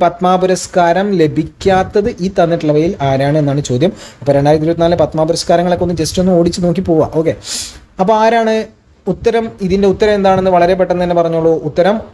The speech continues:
ഓപ്ഷൻ സി ആണ്. ഓപ്ഷൻ സി, അതായത് ഉമാശങ്കർ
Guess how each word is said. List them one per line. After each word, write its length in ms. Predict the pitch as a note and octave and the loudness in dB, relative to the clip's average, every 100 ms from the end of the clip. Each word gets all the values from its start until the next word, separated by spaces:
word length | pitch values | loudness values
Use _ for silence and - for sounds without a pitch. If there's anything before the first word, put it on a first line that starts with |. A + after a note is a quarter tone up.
| D#3+ | 0
ഓപ്ഷൻ 400 | D#3 - - A3 C#4+ - _ - - | 0 -4 -2 -2 -2 -12 _ -12 -8
സി 180 | - A3+ A#3 E3 | -2 0 2 2
ആണ്. 120 | D3+ D#3 D3 | 0 0 -2
ഓപ്ഷൻ 260 | C#3+ F#3 F3+ | -2 -2 -4
സി, 180 | - F3 D3+ | -2 0 2
അതായത് 340 | E3 D#3+ E3 G#3+ - - - - - - | 2 2 2 0 -4 -20 -20 -20 -6 0
ഉമാശങ്കർ 600 | F#3 A3+ B3 A3 G3+ G#3 | 2 2 2 0 2 0